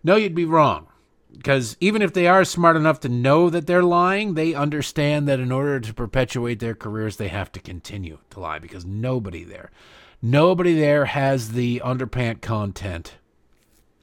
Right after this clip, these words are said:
to stand up to the woke mob. So instead, you get them saying, "Oh, this is the Don't Say Gay bill." Here's a joke. "Let's say gay. People in Florida will hate that."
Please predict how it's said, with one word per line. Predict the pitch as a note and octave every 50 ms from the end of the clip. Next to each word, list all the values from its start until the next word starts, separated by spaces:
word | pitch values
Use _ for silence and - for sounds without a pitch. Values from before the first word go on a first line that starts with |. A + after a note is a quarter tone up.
| _ _
to | - - A#2+ G#2+ G#2+ G2+ F#2+ F2+
stand | - - - - C#3+ C3+ C3 C3 B2+ A#2
up | A2 G#2 - - - - _ _ _ _ _ _ _ _ -
to | - A#2+
the | A2 A2+
woke | G2+ G2+ G2 G2 F#2 - - - - _ _ -
mob. | G#2+ G#2 G#2 F#2+ F2 D2+ C2+ C#2+ - _ _ _ - - _ _
So | - - A2
instead, | G#2+ A2 G#2+ G#2 - - - D#3 D3+ D3+ C#3+ B2+ C3
you | C3+ B2+
get | G#2+ C3 B2+ B2+ - -
them | A#2 A2+ A2+ A2 G#2+ G2+
saying, | - - A#2+ A2+ A2 G#2+ G#2 G#2
"Oh, | A2+ C3+ E3+ F#3 F3 D3+
this | C#3 C#3+
is | D3+ D3
the | C#3+ C3+
Don't | A#2+ C#3+ D3 D#3+ D3
Say | - - D3 D3+
Gay | C#3 C#3+ D3 E3 D#3
bill." | B2+ A2+ G2+ G2+
Here's | G2 C#3+ G3 G#3 D#3+ B2+
a | C3+
joke. | A2 - A2+ A#2+ D#3+ F#3 F3+ - - - - - - _ -
"Let's | D#3 G3 A3+ - - -
say | - - F3 F3 F#3+ G3
gay. | E3 C3+ A#2 G#2+ A2+ D3+ F#3+ A3+ C4 C4+ B3 F#3 C#3+ G#2+ G2 - - _ _ _ _ _ _ _ _ -
People | F#3 A3+ A3 A3 F3+ E3+
in | D#3 C3+
Florida | C3 D3+ D#3+ A3 B3+ C4+ B3 G#3+ F#3 D#3+ D#3+ E3
will | F3 F3 E3 D3+
hate | E3+ A3 C4 D4+ - -
that." | G3+ E3+ C#3+ A2+ F2+ D#2 - -